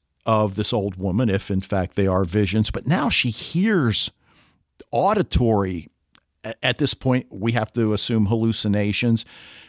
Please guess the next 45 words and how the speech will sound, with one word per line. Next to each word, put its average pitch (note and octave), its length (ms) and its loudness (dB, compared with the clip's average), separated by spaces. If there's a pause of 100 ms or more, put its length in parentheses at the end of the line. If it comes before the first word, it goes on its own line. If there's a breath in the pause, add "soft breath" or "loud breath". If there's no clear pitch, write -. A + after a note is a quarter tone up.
(100 loud breath)
leaves F#3+ 260 0
the F3+ 100 -2
table E3 360 0
to D3 100 2
investigate, B2 680 0
goes F3+ 260 0
into D3+ 200 2
this C3+ 220 0
room, B2+ 220 2
and A#2+ 100 2
there's A2+ 160 0
this B2 260 -2 (140)
simple F3 680 0
wooden C3+ 380 0
coffin C#3+ 720 0
on C3+ 140 0
a B2+ 60 0
table, C#3+ 640 0 (880 soft breath)
and F3 140 0
she G3+ 140 2
can F3+ 120 2
hear F#3 140 4
the D3+ 100 0
scraping D#3+ 840 0 (320)
from C#3 260 0
inside. C#3 580 2
And D#3 100 0
of A#2+ 120 -4 (220)
course, A#2 300 -6
we're A#2 80 0
thinking, A2+ 340 0
like, F#2+ 180 -6
"Oh A#2+ 80 0
my G2+ 160 0
God, G2+ 260 -2
somebody's G#2 340 2
trying G#2+ 360 2
to G#2+ 280 4 (480 loud breath)
claw B2+ 360 0
their A2 160 0
way G#2 280 2
out." C#3+ 260 0 (560 soft breath)
She D#3 220 -2
opens D#3 400 0
it D3 140 -2